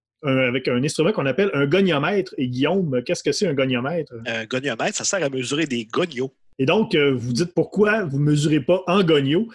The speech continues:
Speaker 1: Eh bien, c'est parce qu'on n'a plus notre goniomètre, malheureusement, donc on peut pas, euh, calculer en gonio.
Speaker 2: Ça peut peut-être
Speaker 1: Mais
Speaker 2: mesurer
Speaker 1: donc
Speaker 2: les niomètres aussi, d'ailleurs. On, on
Speaker 1: Ouais, le
Speaker 2: va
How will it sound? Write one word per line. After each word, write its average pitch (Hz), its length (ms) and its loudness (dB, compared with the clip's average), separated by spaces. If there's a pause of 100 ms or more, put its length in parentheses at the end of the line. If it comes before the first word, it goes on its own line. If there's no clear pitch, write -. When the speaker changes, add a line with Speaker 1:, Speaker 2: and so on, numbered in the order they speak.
(300)
Speaker 1:
Eh 123 60 0
bien, 151 160 2
c'est - 80 -4
parce - 140 0
qu'on 143 120 -2
n'a 139 120 2
plus 190 200 -2
notre 147 200 2
goniomètre, 147 520 0
malheureusement, 131 520 0
donc 139 180 -6
on 131 60 -10
peut 123 180 -6
pas, 170 300 4
euh, 127 80 0
calculer 135 420 -4
en 143 120 0
gonio. 127 420 0 (300)
Speaker 2:
Ça 139 80 -4
peut - 100 -12
peut-être 226 140 -2
Speaker 1:
Mais 175 80 0
Speaker 2:
mesurer 160 140 4
Speaker 1:
donc 190 100 4
Speaker 2:
les 160 80 0
niomètres 165 600 -2
aussi, 135 300 -4
d'ailleurs. 117 520 -2
On, 110 280 -8 (800)
on 156 80 2
Speaker 1:
Ouais, 160 240 2
le 135 140 2
Speaker 2:
va - 20 2